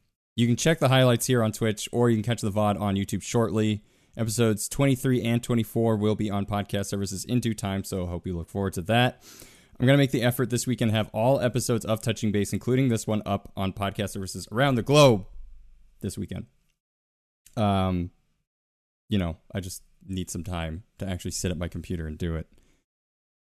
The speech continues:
You can catch all of them on laugh-, on youtube dot com slash laughing boy L P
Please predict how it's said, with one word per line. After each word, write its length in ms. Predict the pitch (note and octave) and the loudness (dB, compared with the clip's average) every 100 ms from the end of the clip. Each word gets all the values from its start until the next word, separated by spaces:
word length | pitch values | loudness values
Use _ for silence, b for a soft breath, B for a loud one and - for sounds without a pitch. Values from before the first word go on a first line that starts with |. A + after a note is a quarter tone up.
| _ _ - | _ _ 2
You 100 | B2+ | 4
can 100 | C3 | 6
catch 200 | C3 B2 | 4 4
all 180 | A#2+ A2+ | 4 4
of 40 | |
them 180 | G#2+ G#2 | 4 2
on 280 | G#2+ G2 F#2+ | 2 0 0
laugh-, 240 | F#2 F#2 - | 0 -2 -2
on 260 | G2+ F#2 | -2 0
youtube 260 | G2 - F#2 | -2 -2 -2
dot 180 | F2+ - | -2 -4
com 160 | F2+ | -6
slash 320 | - F#2+ F#2 | -4 -4 -2
laughing 220 | F#2 F2 F2 | -4 -4 -4
boy 140 | F2 | -4
L 80 | E2 | -4
P 240 | - F2 | -6 -8